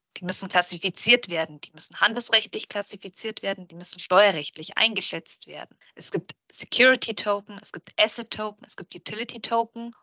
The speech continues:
Und das Schöne daran ist, warum ich auch das Steuerrecht liebe, alle werden steuerlich unterschiedlich behandelt. Und dahingehend kommt dann wieder der Ball zu Anna, je nachdem auch, wie der Vertrag ausgestaltet ist. Deswegen, wie man sieht, ist auch eben so wichtig, sage ich mal, dass eben die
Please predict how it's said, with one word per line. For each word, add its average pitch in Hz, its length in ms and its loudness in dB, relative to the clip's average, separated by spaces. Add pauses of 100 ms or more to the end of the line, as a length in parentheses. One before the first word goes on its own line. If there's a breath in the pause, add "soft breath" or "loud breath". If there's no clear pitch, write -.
(200)
Und - 140 -12
das 175 80 4
Schöne 220 300 6
daran 214 400 6
ist, - 360 -4
warum 180 200 -6
ich 196 120 -6
auch 180 80 -2
das 180 140 -4
Steuerrecht 185 480 4
liebe, 214 420 2 (300)
alle 185 240 6
werden 190 220 4
steuerlich 185 440 2
unterschiedlich 190 680 -6 (220 soft breath)
behandelt. 202 640 2 (320)
Und 185 140 -2
dahingehend 202 520 4
kommt 180 220 -6
dann 185 100 -2
wieder 175 180 4
der 170 100 4
Ball 180 260 4
zu - 180 -4
Anna, 190 400 2 (260 loud breath)
je 165 100 -10
nachdem 190 360 2
auch, 190 160 2
wie 190 60 -6
der 185 120 2
Vertrag 165 420 6
ausgestaltet - 800 -4
ist. - 300 -14 (180)
Deswegen, 214 380 6
wie 226 100 4
man 208 100 8
sieht, 247 300 0
ist - 180 -8
auch - 100 6
eben 196 180 -6
so 185 200 -4
wichtig, 185 400 2
sage 180 240 2
ich 185 80 -8
mal, 180 220 4
dass 180 180 -4
eben 185 220 -12
die 175 160 -12